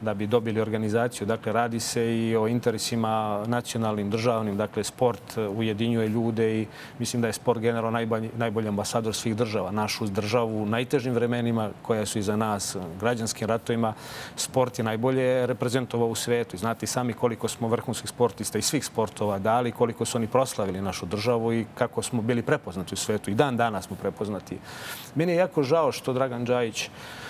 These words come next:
nije iskoristio svoju, pa mogu da kažem, životnu priliku da se rehabilituje u narodu. Ja sam više puta rekao da je njega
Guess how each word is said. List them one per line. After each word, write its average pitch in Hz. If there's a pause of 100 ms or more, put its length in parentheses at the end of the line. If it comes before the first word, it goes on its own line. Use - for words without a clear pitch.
(800)
nije 151
iskoristio 139
svoju, 123 (200)
pa 135
mogu 127
da 123
kažem, 123
životnu 120
priliku 127
da 113
se 120
rehabilituje 113
u 101
narodu. 92 (260)
Ja 104
sam -
više 120
puta 113
rekao 113
da 110
je 110
njega 110